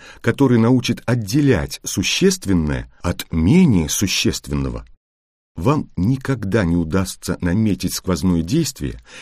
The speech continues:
если вы не умеете охватить всё происходящее в пьесе по очень крупным вехам»,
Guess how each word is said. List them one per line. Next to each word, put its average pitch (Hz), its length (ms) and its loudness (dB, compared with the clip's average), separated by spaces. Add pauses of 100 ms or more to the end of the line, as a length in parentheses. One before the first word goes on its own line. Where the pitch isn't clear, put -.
(100)
если 107 380 2
вы 127 120 6
не 131 100 8
умеете 127 600 4
охватить 92 680 -4 (300)
всё - 300 0
происходящее 90 840 0
в - 140 -18
пьесе 170 520 0 (220)
по 95 160 -4
очень 107 320 0
крупным 135 480 0
вехам», 123 460 -2